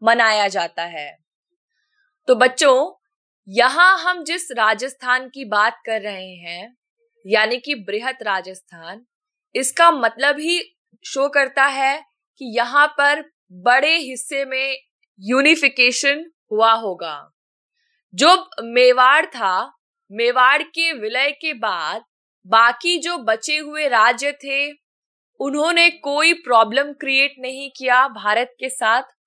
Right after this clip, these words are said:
विलय करने में और इनका विलय जो था वो बहुत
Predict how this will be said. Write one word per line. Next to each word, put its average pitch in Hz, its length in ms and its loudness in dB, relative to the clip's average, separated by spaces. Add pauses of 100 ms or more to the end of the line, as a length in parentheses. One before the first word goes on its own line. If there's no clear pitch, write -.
विलय 202 320 0
करने 170 400 -10
में 151 180 -20 (760)
और 277 220 6
इनका 269 520 -2
विलय 233 380 -2
जो 285 160 -4
था 254 300 0 (540)
वो 311 240 4
बहुत 294 380 0